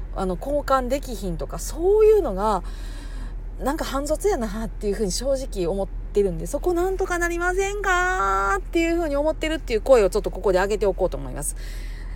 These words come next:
どうか運営さんにこの声届けっていう感じなんですが、こういうふうに思ってる方いらっしゃいませんでしょうか？どうですか？もうそんなやっぱりね、こう、私みたいなね、弱小配信者がね、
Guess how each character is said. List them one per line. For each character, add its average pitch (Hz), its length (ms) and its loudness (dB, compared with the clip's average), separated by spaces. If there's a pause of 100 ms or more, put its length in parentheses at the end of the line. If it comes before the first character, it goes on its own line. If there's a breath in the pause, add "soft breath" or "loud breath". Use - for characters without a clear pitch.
(400 loud breath)
ど 302 140 6
う - 20 0
か 269 180 6
運 349 200 6
営 359 100 8
さ 349 160 4
ん 330 40 4
に 320 120 0
こ 330 120 2
の 330 120 2
声 277 280 8 (200)
届 294 380 6
け - 40 -4
っ - 40 -8
て - 200 -2
い 254 140 8
う 247 60 4
感 262 180 4
じ 240 100 0
な 233 100 2
ん 214 40 0
で 196 60 2
す 190 120 -4
が、 180 140 0
こ 311 180 2
う 330 80 2
い 330 40 4
う - 40 4
ふ 339 40 4
う 320 40 4
に 247 60 2
思 262 140 4
っ 269 40 4
て 285 100 -2
る 262 120 0
方 254 220 0
い 202 100 4
ら 233 80 2
っ - 20 0
し - 100 -6
ゃ 262 60 -2
い 247 60 0
ま 247 80 -2
せ 277 120 -2
ん 220 40 0
で 170 80 0
し 175 100 -2
ょ 151 40 -4
う - 20 -6
か？ 131 120 -6
ど 269 120 0
う 277 40 -2
で 214 80 0
す - 80 -8
か？ - 160 -4 (600 loud breath)
も 175 80 -6
う - 20 -6
そ 254 180 -6
ん 370 100 0
な 403 120 0
や 269 100 0
っ - 40 -4
ぱ 226 100 -2
り 180 80 -2
ね、 214 220 -4
こ - 100 -4
う、 131 40 -2
私 190 260 -2
み 359 80 -2
た 285 80 -2
い 170 80 -4
な 160 80 -6
ね、 320 200 -6
弱 262 300 -2
小 269 760 4
配 247 200 2
信 240 160 -4
者 165 140 -4
が 139 80 -6
ね、 240 160 -4